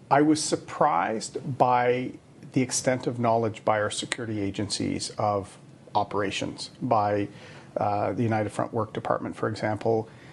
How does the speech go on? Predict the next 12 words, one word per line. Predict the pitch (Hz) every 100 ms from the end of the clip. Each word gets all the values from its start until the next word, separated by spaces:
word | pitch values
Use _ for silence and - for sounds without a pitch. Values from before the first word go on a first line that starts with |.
| - -
um, | 110 107 110
direct | 123 151 156 - -
actions | 143 - - 104 107 -
by | 120 104 104 110 - - - - - - -
the | 240
communist | - 113 117 113 -
regime | 113 113 110 113
in | 110 107
Beijing | 110 107 127 101 - - - - - -
on | 123
our | 123 123 131
politics. | - 214 233 - - -